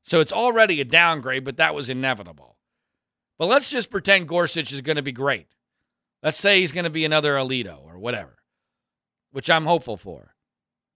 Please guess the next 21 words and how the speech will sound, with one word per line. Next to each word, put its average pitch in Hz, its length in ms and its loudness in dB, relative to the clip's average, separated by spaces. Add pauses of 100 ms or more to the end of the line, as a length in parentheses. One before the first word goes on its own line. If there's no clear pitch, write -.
(720)
We 214 140 -2
paid 233 240 4
a - 20 0
very 190 300 4
severe 143 340 -4
price 185 300 0
for 131 80 -10
that, 123 160 -6
not 214 200 6
just 151 360 4
in 139 80 -6
the 135 80 2
whole 135 180 4
Trump 190 300 2
thing, 117 200 -4
which 117 160 -8
was 117 120 -8
a 113 60 -8
massive 127 380 0
price, 107 320 -8 (540)
but 175 260 6